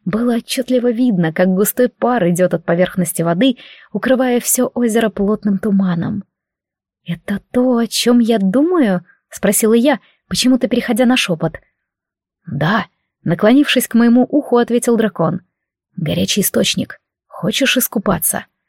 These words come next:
После целого дня, проведённого в бесконечной ходьбе по бескрайней пустыне, когда пыль и пот, казалось, превратились в плотную массу, покрывшую всю кожу и одежду.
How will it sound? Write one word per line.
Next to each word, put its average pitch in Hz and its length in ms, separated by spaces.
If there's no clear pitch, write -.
После 262 320
целого 226 560
дня, 185 300
проведённого 202 640
в - 20
бесконечной 208 580
ходьбе 190 400
по 180 120
бескрайней 202 540
пустыне, 196 600
когда 247 280
пыль 285 320
и - 40
пот, 269 340
казалось, 233 560
превратились 262 640
в - 40
плотную 247 400
массу, 247 360
покрывшую 202 500
всю 190 220
кожу 202 380
и - 20
одежду. 185 640